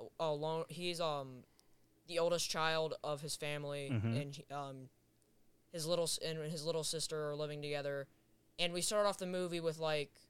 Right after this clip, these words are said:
Speaker 1: um, obviously, like, the, the guy running away from the animatronics. And we cut to, we, then we cut to the six A M timer, which is a reference to the game if you didn't know that.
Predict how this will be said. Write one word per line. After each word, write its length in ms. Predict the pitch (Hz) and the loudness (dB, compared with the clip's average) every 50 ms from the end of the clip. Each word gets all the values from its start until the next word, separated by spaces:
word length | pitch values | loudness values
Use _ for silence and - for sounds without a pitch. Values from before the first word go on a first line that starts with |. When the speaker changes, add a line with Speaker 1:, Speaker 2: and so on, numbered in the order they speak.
| _ _ - | _ _ -8
Speaker 1:
um, 520 | 143 151 151 143 139 135 135 131 127 127 - _ - - _ _ _ _ _ _ _ _ _ _ _ - | -4 -4 -2 -2 -4 -6 -8 -10 -14 -16 -18 _ -20 -20 _ _ _ _ _ _ _ _ _ _ _ -2
obviously, 480 | 160 170 170 165 160 160 - 170 165 165 | 0 0 0 0 -2 -4 -4 -2 -2 0
like, 280 | 160 156 147 - - _ _ _ _ _ _ - - | 0 0 0 -2 -10 _ _ _ _ _ _ -16 -6
the, 460 | 151 160 156 147 139 131 127 123 123 123 | 0 2 4 4 4 4 2 0 -2 -2
the 100 | 131 151 | -4 -2
guy 240 | 135 156 147 147 151 | 2 4 4 4 4
running 220 | 147 151 151 151 | 4 2 0 0
away 180 | 147 143 143 143 | 2 0 0 0
from 220 | 139 - 147 143 | 0 -4 -8 -6
the 320 | 135 135 131 123 117 113 - - | -4 -4 -4 -4 -6 -6 -6 -2
animatronics. 960 | 151 156 160 151 123 - 175 170 160 147 143 139 - - - - - - - - _ _ _ _ _ _ _ _ _ _ _ _ _ - | 0 0 0 0 -2 -2 0 0 0 0 -2 -4 -4 -4 -2 -2 -2 -4 -6 -8 _ _ _ _ _ _ _ _ _ _ _ _ _ -10
And 60 | - | -4
we 80 | 156 151 | -4 -4
cut 360 | 143 - - 170 175 170 - - - - | -4 2 6 8 8 8 8 6 -2 -4
to, 420 | - 170 156 151 143 139 135 135 - | 0 2 2 4 2 2 0 -2 -4
we, 80 | 135 147 147 | -6 -8 -2
then 140 | 143 180 175 | -2 0 0
we 60 | 175 | 0
cut 220 | 160 - 180 165 - | 0 0 -2 0 0
to 100 | - 180 | -2 0
the 120 | 151 147 | 0 0
six 260 | 131 - - 185 - | 0 0 0 0 2
A 140 | - 170 165 | 4 4 4
M 100 | 160 147 135 | 4 2 0
timer, 320 | - - 175 165 143 139 | -4 -4 -4 -4 -4 -4
which 120 | 139 131 | -6 -8
is 100 | - 120 | -8 -8
a 40 | 135 | -8
reference 280 | 131 135 131 - 131 - | -8 -8 -8 -10 -14 -14
to 40 | 131 | -14
the 80 | 127 | -12
game 140 | 127 127 127 | -12 -12 -12
if 80 | 123 - | -12 -14
you 60 | 127 | -14
didn't 160 | 120 107 104 | -16 -14 -10
know 160 | 120 165 180 160 | -4 -2 -2 -2
that. 200 | 147 139 135 | -2 -2 -4